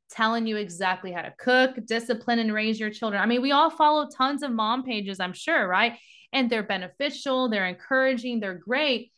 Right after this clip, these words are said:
But sometimes if you don't realize it, you hear so much information about how you should be doing it. And before you know it, you feel less than enough because you didn't feed your kids organic food today, because you didn't have enough,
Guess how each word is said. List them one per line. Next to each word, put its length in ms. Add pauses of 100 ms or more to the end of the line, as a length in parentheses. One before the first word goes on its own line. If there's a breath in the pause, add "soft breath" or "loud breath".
(320 soft breath)
But 100
sometimes 460
if 80
you 80
don't 180
realize 380
it, 200
you 160 (340)
hear 260
so 480
much 240
information 760
about 280
how 340
you 200
should 320
be 140
doing 460
it. 140 (280 loud breath)
And 80
before 360
you 140
know 240
it, 100
you 140
feel 360
less 300
than 100
enough 340
because 300
you 100
didn't 260 (320 soft breath)
feed 240
your 120
kids 420
organic 580
food 200
today, 300
because 340
you 80
didn't 240
have 180
enough, 260